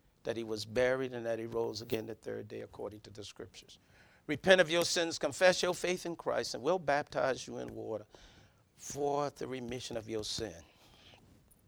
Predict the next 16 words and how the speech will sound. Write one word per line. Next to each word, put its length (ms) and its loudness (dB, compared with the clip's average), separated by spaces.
It's 140 -6
the 140 -10
cross 800 4
that's 180 -8
gonna 240 -8
save 360 -4
us. 260 -16
And, 220 -4
and, 520 -4
and, 160 -2
and, 240 -4
and 160 -2
if 160 -4
we 440 -2
just 340 -4
focus 720 2